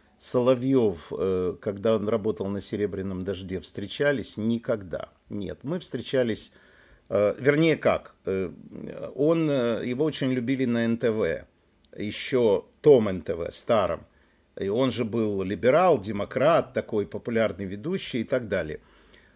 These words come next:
А, и он, э, вёл там разные программы, вы знаете, на Н Т В, но что-то в нём было такое, ну, он неховский персонаж, то есть не-,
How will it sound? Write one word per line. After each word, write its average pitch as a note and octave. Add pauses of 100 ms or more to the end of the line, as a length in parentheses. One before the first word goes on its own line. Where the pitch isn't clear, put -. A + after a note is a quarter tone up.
(120)
А, A#2
и C3+
он, G#3+
э, G3
вёл F#3+
там D3+
разные A#2+
программы, B2+
вы B2+
знаете, G2+
на G2
Н G2
Т G#2+
В, C#3 (460)
но F3
что-то G3+
в D3
нём E3+
было C#3+
такое, C3
ну, D#3
он E3
неховский A2
персонаж, F2+
то C#3
есть - (500)
не-, B2